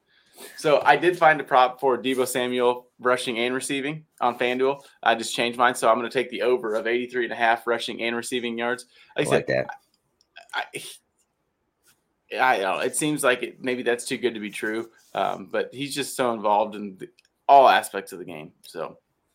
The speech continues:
Speaker 1: um, I'm taking Aaron Rodgers over two hundred fifty-five and a half passing yards.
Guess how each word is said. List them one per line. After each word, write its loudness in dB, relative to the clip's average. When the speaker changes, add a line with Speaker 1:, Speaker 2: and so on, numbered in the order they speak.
Speaker 1:
um, 6
I'm 4
taking 2
Aaron 4
Rodgers 4
over -4
two -4
hundred -4
fifty-five 0
and -8
a -8
half 0
passing -2
yards. -6